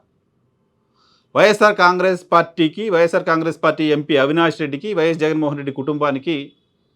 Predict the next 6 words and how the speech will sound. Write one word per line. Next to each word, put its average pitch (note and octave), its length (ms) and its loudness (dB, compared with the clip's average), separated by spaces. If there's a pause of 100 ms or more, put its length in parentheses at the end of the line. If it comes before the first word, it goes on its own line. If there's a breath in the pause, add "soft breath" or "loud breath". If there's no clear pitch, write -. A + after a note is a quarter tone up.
(480)
సునీతారెడ్డి F#3+ 580 2
గారు E3 140 2 (160)
లాభం F#3+ 320 4 (140)
చేసే E3 340 0
పరిస్థితి D3 340 -6
కనబడుతోంది. A#2 480 -6